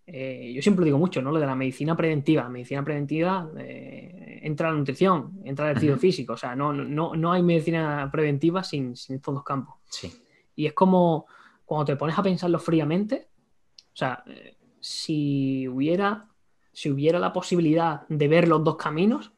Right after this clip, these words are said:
Speaker 1: de que, de que este tipo de personas, pues, siguieran con su estilo de vida que no les sumaba para nada, eh, ¿a qué, a qué fin habrían llegado al final de sus vidas? ¿Y, y, y a dónde pueden llegar ahora después de todos los cambios y todos los progresos que han hecho? Buah, es, es súper motivador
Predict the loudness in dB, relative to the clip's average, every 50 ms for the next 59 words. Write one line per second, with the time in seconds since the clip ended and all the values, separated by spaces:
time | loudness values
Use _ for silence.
0 | _ _ -6 -4 -4 -2 -2 -2 -2 -2 -2 -4 -4 -4 -6 -6 -2 -2 0 0
1 | 2 0 0 0 -2 -2 -2 -2 -4 -4 -6 -6 -4 -4 -4 -2 -2 -2 -2 -2
2 | -2 0 0 0 0 0 0 -2 -2 -2 -4 -4 -2 -2 -2 0 0 0 -2 -4
3 | -6 -10 -20 -20 -20 _ _ -10 -8 -4 -4 -2 -2 -2 -2 -2 0 2 2 2
4 | 0 -2 -2 -2 -2 -2 -4 -4 -6 -12 _ _ _ _ _ _ -20 -20 -20 _
5 | _ _ _ _ -10 -8 -8 -6 -6 -8 -8 -8 -10 -12 -12 -12 -12 -12 -12 -12
6 | -14 _ _ _ _ _ -14 -14 -14 -16 -20 -20 -12 -10 -6 -2 0 0 0 0
7 | -2 -2 -2 -4 -2 0 2 2 4 4 2 2 2 0 0 0 0 -2 0 0
8 | 0 -2 -2 -4 -6 -10 -10 -8 -8 -6 -6 -6 -6 -4 -6 -4 -4 -2 -2 0
9 | -2 -2 -4 -6 -6 -4 -4 -4 -4 -4 -4 -6 -6 -6 -8 _ -20 _ -16 -10
10 | -6 -6 -4 0 4 6 8 8 8 8 6 6 6 6 6 6 4 4 2 2
11 | 2 2 4 4 4 2 2 0 -4 -2 0 0 2 2 2 0 0 0 0 0
12 | -2 -2 0 0 2 2 2 2 2 2 0 0 0 -2 -2 -2 -4 -6 -6 -6
13 | -6 -2 -2 -2 0 0 -2 -2 -4 -4 -8 -10 -10 -6 -2 0 2 4 4 4
14 | 2 2 0 -4 -4 -2 0 0 2 2 2 2 2 2 4 4 4 2 0 -6